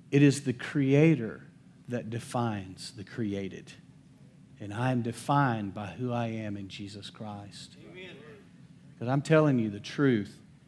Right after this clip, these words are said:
Speaker 1: it would be easy for me to look into my path and say, "I can't do what I'm doing. How do, who do I think I am?" And let me tell you something. There are times like you when I look in the mirror and that voice comes back to me,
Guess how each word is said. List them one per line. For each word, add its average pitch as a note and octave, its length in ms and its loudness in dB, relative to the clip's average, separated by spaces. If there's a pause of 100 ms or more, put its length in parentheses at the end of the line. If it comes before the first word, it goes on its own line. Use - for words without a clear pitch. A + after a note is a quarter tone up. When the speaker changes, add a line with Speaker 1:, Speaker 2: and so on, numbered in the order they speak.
(520)
Speaker 1:
it D3 100 4
would D3 140 6
be C3 120 4
easy F3 500 6
for F#3 180 4
me D#3 200 6
to B2+ 100 4
look A#2+ 240 0
into B2 180 2
my B2 220 2
path A#2 680 -4 (220)
and A#2 160 -4
say, A2+ 440 4 (840)
"I A2 100 -6
can't - 360 -8
do G#2 160 -6
what F#2+ 120 -10
I'm F#2 140 -14
doing. D3 380 -6 (680)
How D#3+ 340 8
do, D3 140 2
who B3 300 12
do F3 240 12
I A#2 160 8
think F#3+ 420 2
I C#3+ 220 4
am?" C3 400 2
And G#2 80 -2
let F#3+ 80 10
me A3+ 80 10
tell G3+ 160 8
you F#3 60 10
something. A#2 340 2 (300)
There F#3 100 8
are A3 60 8
times F#3 420 8
like D#3+ 340 8
you E3+ 180 6
when A#2+ 140 4
I D3+ 100 8
look E3 200 6
in F3 100 6
the D#3 60 6
mirror D3+ 300 6
and A2 100 2
that C3 180 2
voice C3 300 2
comes G2+ 260 -6
back A2 280 -2
to B2 80 -2
me, A2 180 0